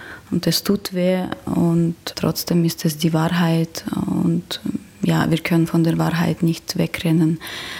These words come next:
sonst holt sie uns ja immer wieder auf. Und das ist ja auch die Tatsache, die geschieht in der menschlichen Geschichte, dass wir Menschen das nicht gelernt haben, ohne Kriege miteinander auszukommen.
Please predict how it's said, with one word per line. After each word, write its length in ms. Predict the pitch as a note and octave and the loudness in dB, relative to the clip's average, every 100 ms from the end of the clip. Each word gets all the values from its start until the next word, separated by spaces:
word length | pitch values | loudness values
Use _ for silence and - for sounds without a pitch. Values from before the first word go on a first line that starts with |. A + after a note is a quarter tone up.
| - - | -10 -4
sonst 640 | D#3+ D#3+ - - - - | 2 2 0 -6 -10 -2
holt 160 | E3 D#3 | -2 0
sie 140 | D#3+ | 2
uns 240 | D#3+ D#3+ | 2 2
ja 100 | E3 | 0
immer 300 | D#3 D#3 E3+ | 2 2 0
wieder 240 | E3 D#3 D#3+ - - - | -2 -2 -4 -6 -14 -12
auf. 420 | - E3 D#3 - | -4 -2 -4 -6
Und 220 | - D#3+ | -4 -4
das 160 | E3 E3+ | -4 -6
ist 120 | F3 | -2
ja 100 | F3 | 0
auch 120 | E3+ D#3+ | -2 -4
die 180 | - | -8
Tatsache, 600 | E3 F#3 F3+ F#3 F#3 F3+ | -4 -4 -2 -2 -2 -4
die 240 | F3 F3 D#3+ | -2 -2 -2
geschieht 580 | D#3+ - A3+ C#4 - - - B3 G#3 | -2 0 0 -2 -6 -20 -12 -6 0
in 240 | F#3+ F#3 | 2 2
der 160 | F3+ F3+ | 2 2
menschlichen 480 | F3 F3 F3+ - | 2 0 -2 0
Geschichte, 580 | E3+ E3+ A3 A3 - G#3 - - - - - | 0 2 0 0 -2 -2 -2 -10 -12 -14 -6
dass 280 | E3+ D#3+ - | -2 -2 2
wir 180 | E3+ E3 E3+ - - - | 4 4 -2 -10 -18 -2
Menschen 720 | E3+ E3 E3+ - E3+ E3 E3 E3+ | 2 4 2 2 4 4 2 0
das 320 | E3+ - - | -2 -2 2
nicht 220 | F3 - | 2 2
gelernt 360 | E3 D#3+ D#3 - | 0 0 0 0
haben, 340 | E3 D#3+ E3 - - - - | 2 2 0 -4 -20 -20 -4
ohne 260 | - E3+ E3+ | 2 4 4
Kriege 540 | - E3 D#3+ E3 D#3+ | 0 0 2 4 4
miteinander 640 | D#3+ D#3+ E3+ D#3+ E3+ E3+ - | 2 2 2 2 0 -2 -2
auszukommen. 800 | E3 - F3 - E3 E3 F3 | -4 -6 -8 -4 -2 0 -2